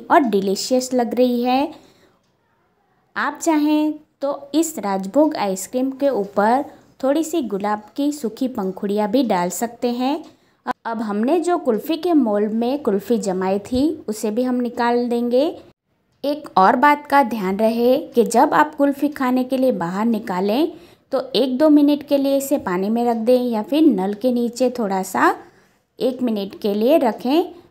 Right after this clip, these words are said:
जिससे आपकी जो कुल्फ़ी है, वो ईजीली निकल जाएगी। अब कुल्फ़ी को भी हम ऊपर से थोड़ा सा ड्राई फ्रूट से गार्निश करेंगे।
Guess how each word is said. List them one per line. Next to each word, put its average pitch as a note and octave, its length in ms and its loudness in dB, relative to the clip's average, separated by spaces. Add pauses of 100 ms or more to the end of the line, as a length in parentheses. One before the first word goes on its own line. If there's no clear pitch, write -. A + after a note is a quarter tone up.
(160)
जिससे A3 560 2
आपकी D4+ 680 -2
जो B3 180 -4
कुल्फ़ी A#3+ 460 -2
है, B3 220 0
वो A#3+ 300 -2
ईजीली A3+ 560 0 (220)
निकल G#3+ 320 0
जाएगी। A3 560 0 (480)
अब A3+ 220 -8
कुल्फ़ी G#3 340 4
को E4+ 180 4
भी E4+ 160 4
हम D4+ 340 4
ऊपर - 300 0
से D#4+ 200 0
थोड़ा A3 300 -2
सा A#3 200 -2
ड्राई F#3+ 280 -2
फ्रूट G#3+ 280 -6
से E4 260 -2
गार्निश G3+ 540 -4
करेंगे। A#3 580 0